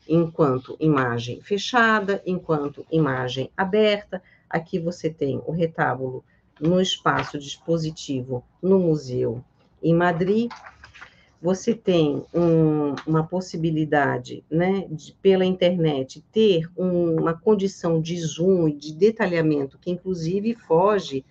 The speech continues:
é, a boa parte das, das condições de visualidade que a, tinham as pessoas da sua época. Então, é interessante que, é,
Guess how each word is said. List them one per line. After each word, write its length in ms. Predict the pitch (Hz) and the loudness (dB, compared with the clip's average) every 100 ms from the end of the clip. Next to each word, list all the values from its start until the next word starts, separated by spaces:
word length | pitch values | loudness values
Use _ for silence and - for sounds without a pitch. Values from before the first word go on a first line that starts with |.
| _ - - | _ -12 2
é, 220 | 156 151 | 4 4
a 140 | - | 2
boa 260 | 156 170 185 | 0 0 0
parte 500 | - 151 156 - - | 0 -2 -2 -8 -6
das, 380 | 151 143 - - | -4 -6 -12 -10
das 200 | 143 - | -10 -4
condições 800 | - 208 196 - 185 202 196 165 | 0 2 0 -4 2 4 2 0
de 460 | 151 151 143 135 - - | -4 -2 -2 -6 -12 -20
visualidade 1080 | 143 190 196 180 170 165 151 139 135 123 123 - _ _ | -2 0 0 0 0 2 2 2 2 -4 -12 -16 _ _
que 220 | - 196 | 2 2
a, 160 | 170 - _ _ - | 2 -4 _ _ -20
tinham 420 | - 262 277 190 | -4 2 4 4
as 120 | 151 156 | 2 -2
pessoas 440 | 143 - 135 135 | -8 -6 -4 -4
da 120 | 147 | -6
sua 280 | 147 - 180 | -6 -4 0
época. 560 | 180 220 220 - - 165 _ _ _ | 2 0 -2 -10 -12 -12 _ _ _
Então, 340 | 190 196 202 202 | -4 0 2 2
é 40 | |
interessante 880 | 208 208 196 190 - 175 175 180 175 | 2 2 2 2 0 0 0 0 -8
que, 640 | - 185 180 180 175 160 160 _ _ _ | -8 -6 -4 -4 -4 -4 -8 _ _ _
é, 640 | 165 165 160 156 156 151 | -2 2 2 2 0 -2